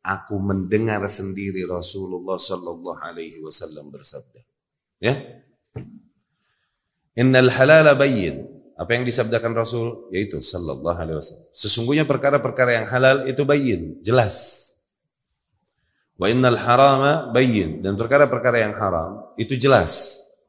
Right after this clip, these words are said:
Wa bainahuma mushtabihat. Dan apa yang di antara keduanya itu adalah perkara-perkara yang syubhat.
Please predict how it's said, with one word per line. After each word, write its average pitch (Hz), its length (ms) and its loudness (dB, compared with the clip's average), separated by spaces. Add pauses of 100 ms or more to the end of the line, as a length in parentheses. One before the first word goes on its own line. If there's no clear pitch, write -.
(920)
Wa 107 80 2
bainahuma 127 880 2 (240)
mushtabihat. 127 880 2 (640)
Dan 101 160 -2
apa 151 240 4
yang 147 160 4
di 127 80 2
antara 127 320 2
keduanya 98 640 -2 (480)
itu 85 240 -6
adalah 117 240 2
perkara-perkara 117 800 0
yang 120 80 -2
syubhat. 127 640 2